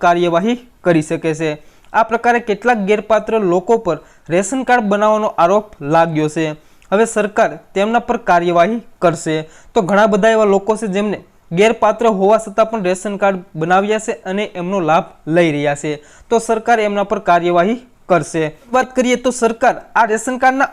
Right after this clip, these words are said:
આધાર પર ગરીબો અને જરૂરિયાતમંદ લોકોને જે ખાવાનો સામાન આપે છે. રેશન કાર્ડ એ ગરીબી રેખાથી નીચેના લોકોની જે જરૂરિયાતો માટે બનાવવામાં આવ્યા છે. અલગ અલગ રાજ્યોમાં તેના નિર્માણની જુદી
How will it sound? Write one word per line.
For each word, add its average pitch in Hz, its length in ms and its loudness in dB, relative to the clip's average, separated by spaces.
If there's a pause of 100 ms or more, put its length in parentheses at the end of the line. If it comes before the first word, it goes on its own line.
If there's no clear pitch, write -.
(100)
આધાર 196 300 2
પર 180 120 0 (140)
ગરીબો 240 300 2 (180)
અને 247 120 -2 (100)
જરૂરિયાતમંદ 240 680 0
લોકોને 185 340 0 (140)
જે 220 80 2 (120)
ખાવાનો 233 360 2
સામાન 226 400 -2 (280)
આપે 170 240 0 (100)
છે. 170 100 0 (440)
રેશન 214 340 0
કાર્ડ 277 280 -2
એ 269 40 4
ગરીબી 220 440 0
રેખાથી 226 580 -2
નીચેના 233 380 -2 (100)
લોકોની 180 380 -2 (220)
જે 220 200 -2
જરૂરિયાતો 196 500 0 (540)
માટે 196 260 2
બનાવવામાં 185 600 2 (300)
આવ્યા 165 340 2
છે. 160 120 -2 (480)
અલગ 247 280 2
અલગ 277 200 0
રાજ્યોમાં 240 460 0
તેના 240 260 -2
નિર્માણની 214 520 -2
જુદી 185 240 -2